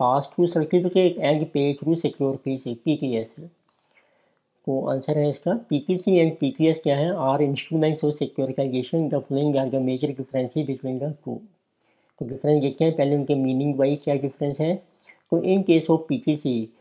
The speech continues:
the originator means seller of the assets transfers the entire receipt of cash in the form of interest or principal। तो पीटीसी में जो अपने सेलर होते हैं ना, जो अपनी लोन एसेट को सेल कर रहा है, वो फुल अमाउंट जो है ना,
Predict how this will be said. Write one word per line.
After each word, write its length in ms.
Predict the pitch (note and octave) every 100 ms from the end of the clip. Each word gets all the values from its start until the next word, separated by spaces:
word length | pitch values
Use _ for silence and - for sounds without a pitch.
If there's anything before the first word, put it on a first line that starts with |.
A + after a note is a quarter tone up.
| _ D3
the 100 | D3
originator 840 | D3+ D3+ C#3+ C3+ C3+ C3+ D#3 B2+
means 280 | B2 D3+ F3
seller 440 | - - C3+ C#3
of 200 | D#3+ C#3+
the 120 | D3+ C#3 C3
assets 340 | - D#3 - C3 B2 D3+
transfers 600 | D3 D#3+ D#3+ - G#3 G#3
the 220 | D#3+ E3+ D#3
entire 360 | D3+ D3 D#3+ F3
receipt 460 | D3+ C#3+ D3 D3 D#3
of 100 | D3 C#3
cash 300 | B2+ D3+ D3+
in 120 | C3+
the 140 | D3 C#3+
form 200 | C3 C#3
of 80 | D3
interest 460 | C3+ A#2+ C#3 C#3 C3+
or 300 | B2+ D#3+ E3+
principal। 460 | C#3 B2+ B2 G#2+ G#2 - _ _ _ _ _ _ _
तो 60 | C#3+
पीटीसी 500 | - C3+ D3 D3 D3
में 380 | C#3+ D3+ D3+ B2+
जो 160 | C#3
अपने 320 | C3+ C#3+ C#3+ D3
सेलर 380 | - B2+ C#3
होते 200 | C#3+ C3
हैं 80 | D3+
ना, 60 | F3
जो 160 | D3+
अपनी 360 | D3+ D#3 D#3 D#3+
लोन 520 | G#3 D3 C3 C#3 D3+
एसेट 280 | C#3+ - D3
को 120 | D3+
सेल 320 | D3 C#3 C#3
कर 140 | C3 C3
रहा 140 | C3
है, 60 | C3
वो 120 | E3
फुल 280 | E3 G#3+ G3+
अमाउंट 360 | D#3 C3+ C#3+
जो 160 | C#3+ D3
है 120 | C3
ना, 180 | C#3